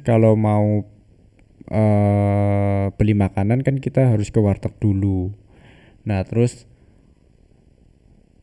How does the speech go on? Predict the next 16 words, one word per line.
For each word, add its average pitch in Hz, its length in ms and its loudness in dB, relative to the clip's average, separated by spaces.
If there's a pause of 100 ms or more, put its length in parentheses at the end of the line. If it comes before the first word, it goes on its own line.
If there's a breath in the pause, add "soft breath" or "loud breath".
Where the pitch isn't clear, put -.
(400)
butuh 123 240 4
kita 123 320 0
ke 127 80 -4
sana, 104 720 0 (320)
itu 139 400 4 (560)
pakai 110 240 2
motor, 98 720 2 (160)
belum 113 160 2
lagi 113 240 0
nanti 120 240 0
hujan, 110 960 2 (400 loud breath)
belum 120 240 4
nanti 135 160 6
ada 117 320 2
uang 113 720 2
parkir. 110 800 0